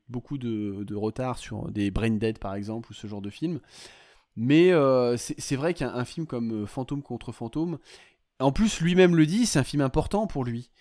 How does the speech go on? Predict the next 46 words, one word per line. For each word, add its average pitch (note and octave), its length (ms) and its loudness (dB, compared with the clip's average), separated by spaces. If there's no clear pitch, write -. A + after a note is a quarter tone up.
Euh, G#2+ 420 -2
c'était C3 340 0
le, B2+ 520 2
il C3 180 -4
était C3 220 0
déjà C3+ 280 0
plus C3 260 -6
ou C3+ 80 -4
moins D3 240 0
sur C3 220 -8
le, A2 240 -2
sur - 140 -10
le A#2 60 -10
Seigneur A#2+ 300 -8
des A#2 180 -6
Anneaux A#2+ 180 -4
au, A2 520 -4
au A2 40 -8
moment A2+ 300 -4
où, A#2 260 -8
où, A#2+ 180 -12
où A#2+ 60 -10
ça B2+ 140 -8
se - 160 -12
lance, F#3+ 280 -6
et - 80 -8
il A#2 120 -6
dit, C#3+ 180 -10
bah, A2+ 340 -2
c'était - 200 -8
la A#2+ 80 -2
première B2+ 280 -8
fois D#3 140 -4
qu'il C3 140 -12
tournait B2 360 -4
avec A#2 300 -4
une A2+ 100 -6
star G#2 240 -8
hollywoodienne, C3 560 -2
donc C3+ 140 -4
ça B2 100 -8
lui A#2 100 -8
permettait A#2+ 540 -8
de, A2 180 -6
d'avoir A2 360 -8
un G#2+ 100 -12